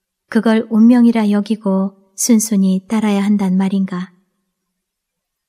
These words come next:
혜인을 사랑한 죄목으로 받는 벌일까? 아니면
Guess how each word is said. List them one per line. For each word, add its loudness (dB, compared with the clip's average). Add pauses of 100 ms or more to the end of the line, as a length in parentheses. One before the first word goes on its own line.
(500)
혜인을 4
사랑한 -2
죄목으로 0
받는 0
벌일까? -6 (1080)
아니면 0